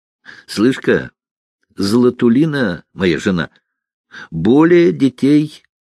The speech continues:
после остатнего иметь уже не может. А уж чего-чего, а ребеночка-то дома не будет. Похоже, здорово вы маху дали.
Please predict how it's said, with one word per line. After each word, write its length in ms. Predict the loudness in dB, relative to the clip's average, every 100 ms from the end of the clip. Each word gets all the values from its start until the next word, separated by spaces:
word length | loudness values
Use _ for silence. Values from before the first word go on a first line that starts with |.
| _
после 320 | -2 0 2
остатнего 840 | 2 0 -2 -2 -2 -6 -4 -4 -6 _ _ _ -20 -2
иметь 340 | 2 2 2
уже 180 | 0 0
не 120 | 0
может. 420 | 0 -2 -6 _ _ _ _ _ _ _ _ -10
А 160 | -8
уж 140 | -8 -10
чего-чего, 760 | -8 -8 -6 -8 0 2 0 _ _ _ _
а 180 | -6 0
ребеночка-то 800 | 0 2 0 0 -4 -8 -8 -8
дома 240 | -4 -4 -2
не 100 | -4
будет. 420 | -4 -6 -6 _ _ _ _ _ _ _ _ _
Похоже, 680 | -14 -10 -10 -8 -8 -10 _ _
здорово 640 | -18 -16 -8 -6 -4 -6 -6
вы 140 | -8
маху 420 | -8 -6 -8 -6
дали. 540 | -4 -4 -6 -6 -10